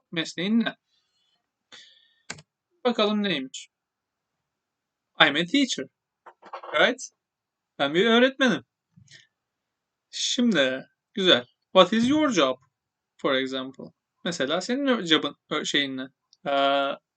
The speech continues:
Ee, <laughs> işin ne? Siz de bilmiyorum aslında. Çeviriden falan bakıp kendi işinizi bulabilirsiniz böyle. Bunları oturtabilirsiniz o şekilde. Şimdi devam ediyoruz.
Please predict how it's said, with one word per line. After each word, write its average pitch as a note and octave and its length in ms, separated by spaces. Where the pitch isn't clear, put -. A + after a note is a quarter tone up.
Ee, D#3 80
<laughs> D#3+ 40
işin C#3+ 320
ne? C3 100
Siz G3+ 160
de F3 140
bilmiyorum G3 380
aslında. D3 260
Çeviriden F3 460
falan D#3+ 340
bakıp G3+ 320
kendi E3 300
işinizi F3 360
bulabilirsiniz E3+ 640
böyle. C3+ 300
Bunları D#3 420
oturtabilirsiniz D3 920
o C3 100
şekilde. - 380
Şimdi E3 920
devam F3 300
ediyoruz. C3+ 640